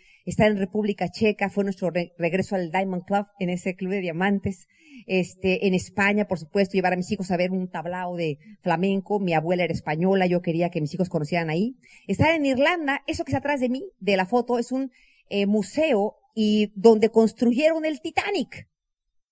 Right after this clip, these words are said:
Y eso que está ahí es la única foto que existe en alta mar del Titanic, porque ya saben que es, de ahí zarpó,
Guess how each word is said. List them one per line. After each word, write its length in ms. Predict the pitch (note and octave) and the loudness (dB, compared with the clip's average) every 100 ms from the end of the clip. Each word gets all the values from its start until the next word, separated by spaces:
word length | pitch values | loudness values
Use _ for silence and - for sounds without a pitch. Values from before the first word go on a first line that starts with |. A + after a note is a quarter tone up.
| _ _ _ _ _ _ _ _ _ - | _ _ _ _ _ _ _ _ _ -2
Y 340 | D#4+ E4 - _ | 0 0 -6 _
eso 240 | - F#4+ G4 | 2 2 2
que 80 | F#4+ | 0
está 160 | F#4+ | 2
ahí 100 | F#4 | 2
es 60 | F#4 | 4
la 80 | F#4+ | 2
única 180 | F#4 | 0
foto 220 | C4+ E4+ A#3+ | -2 -4 -6
que 80 | |
existe 160 | B3+ E4+ | -6 -4
en 80 | D#4+ | 0
alta 260 | C4 - | 0 2
mar 260 | A#3+ D4 D#4 | 2 0 0
del 140 | C#4 | 0
Titanic, 340 | C4+ D4+ F#4+ C#4+ | 0 2 2 2
porque 180 | A3+ B3 | 2 2
ya 40 | |
saben 160 | D4+ D4+ | 0 2
que 100 | A#3+ | 0
es, 140 | - _ _ - | 0 _ _ -16
de 120 | - A#3 | 6 8
ahí 200 | D#4 G4+ | 10 8
zarpó, 380 | G4+ F4 - | 8 4 4